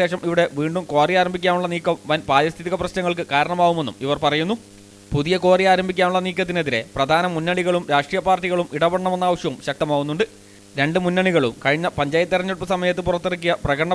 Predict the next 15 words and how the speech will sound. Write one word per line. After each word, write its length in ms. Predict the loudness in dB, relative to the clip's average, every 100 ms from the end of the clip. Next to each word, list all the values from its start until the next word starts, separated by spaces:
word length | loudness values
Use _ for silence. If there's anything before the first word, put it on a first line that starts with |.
| -2
പത്രികയിൽ 400 | -2 -2 -2 -4 -14 -20 -20 -4 2
കാരശ്ശേരിയിൽ 520 | 4 2 0 0 0 -2
പുതിയ 180 | -2 0
ക്വാറികൾ 360 | 2 2 4 4
ആരംഭിക്കില്ലെന്ന് 560 | 4 2 -4 0 0 -2 -2
ഉറപ്പ് 200 | -2 0
നൽകിയിരുന്നു. 400 | 0 0 0 -2 -4 -8 -20 -16 0
ആ 40 | 2 4
ഉറപ്പ് 240 | 0 -2 -4
മുന്നണികൾ 360 | -2 0 2 0 2
പാലിക്കണമെന്നും 580 | 2 2 0 0 -4 -4
പ്രദേശവാസികൾ 640 | -2 -2 0 -2 -2 -2 0 0
ആവശ്യപ്പെടുന്നു. 480 | 0 -2 -2 -2 -4 -10 -20 -20 -4
നിലവിൽ 280 | 2 2 2 0
കറുത്തപറമ്പിൽ 580 | 0 2 0 2 0